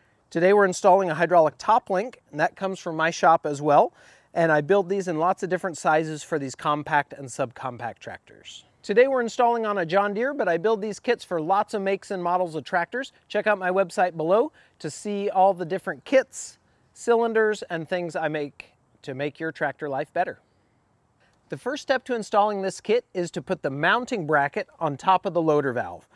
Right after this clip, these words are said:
We've got two bolts here that will come out, go through the bracket, and allow us to mount the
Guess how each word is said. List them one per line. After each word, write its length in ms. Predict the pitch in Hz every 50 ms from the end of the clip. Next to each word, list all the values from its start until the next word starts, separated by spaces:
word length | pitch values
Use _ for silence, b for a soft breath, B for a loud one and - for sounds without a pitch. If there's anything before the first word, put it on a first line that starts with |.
| b b b
We've 160 | - 151 151
got 240 | 156 180 165 131 -
two 180 | - 247 262 254
bolts 360 | 214 233 220 226 - - -
here 200 | 226 220 233 240
that 160 | 208 185 160
will 140 | 160 156 143
come 240 | - - 190 190 190
out, 280 | 185 208 262 302 - _ _ _ _ _ _ _ _ -
go 120 | 170 160
through 300 | 151 - - 233 254 254
the 100 | 226 214
bracket, 460 | 160 190 190 185 202 - - 269 - _ B B B B B B B B -
and 100 | 185 165
allow 240 | 165 170 180 190 202
us 120 | 185 -
to 200 | - 214 190 175
mount 380 | 170 165 165 165 175 202 180 -
the 460 | 165 156 165 170 165 165 165 165 -